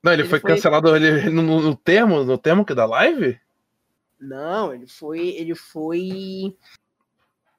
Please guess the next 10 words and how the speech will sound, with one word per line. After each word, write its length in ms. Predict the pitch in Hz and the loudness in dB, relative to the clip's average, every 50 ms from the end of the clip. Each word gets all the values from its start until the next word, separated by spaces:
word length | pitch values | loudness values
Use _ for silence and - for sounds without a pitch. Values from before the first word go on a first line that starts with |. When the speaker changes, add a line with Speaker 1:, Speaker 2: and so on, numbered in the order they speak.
| _ _ _ _ _ _ _ _ _ _ | _ _ _ _ _ _ _ _ _ _
Speaker 2:
é 120 | - 156 180 | -4 0 0
um 80 | 190 | 2
resenha 920 | 208 202 220 220 208 190 185 180 175 165 165 156 165 196 226 247 247 226 | 4 4 4 6 6 6 4 4 2 0 -4 -4 -2 -2 0 0 0 -2
que 160 | 214 - - 226 | -2 -4 -4 -4
ele 160 | 220 208 208 | -4 -4 -4
tá 160 | - - 208 | -2 -2 -2
guardado 680 | 202 202 208 196 185 180 185 165 175 185 208 214 226 | 0 0 0 0 0 0 -4 -2 -2 0 0 0 -2
pra 380 | 190 - - 202 202 190 - - _ _ | -6 -4 -2 0 0 0 -2 -8 _ _
outras 460 | - 190 - 302 - - 285 277 - | 0 0 0 2 2 0 -2 -4 -4
coisas. 260 | - - 135 - _ | -8 -12 -16 -16 _